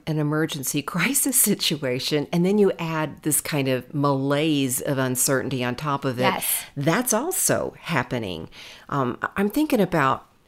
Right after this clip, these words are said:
Speaker 1: just the everyday things that we have counted on to look forward to, a birthday, um,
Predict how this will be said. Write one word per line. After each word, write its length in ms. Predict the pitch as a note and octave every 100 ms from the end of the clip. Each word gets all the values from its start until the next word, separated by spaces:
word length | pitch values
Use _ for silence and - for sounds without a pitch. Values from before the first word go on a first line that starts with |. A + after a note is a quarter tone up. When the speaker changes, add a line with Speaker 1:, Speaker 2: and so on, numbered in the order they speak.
| - _ _ -
Speaker 1:
just 240 | D4+ -
the 180 | - -
everyday 460 | C#4+ D#4+ D#4 C#4+ B3+
things 400 | A3+ G#3+ G#3 -
that 180 | F#3+
we 140 | F#3 F#3
have 160 | E3 -
counted 480 | - D#3+ D3+ D3
on 460 | B2 A#2 - - - _ -
to 120 | F#3
look 240 | D3+ D3
forward 640 | - - D3+ C#3 B2 -
to, 260 | - - - - - - -
a 80 | D#3
birthday, 720 | - C3+ C#3 - - - - - - -
um, 380 | - C3 A#2+ D3+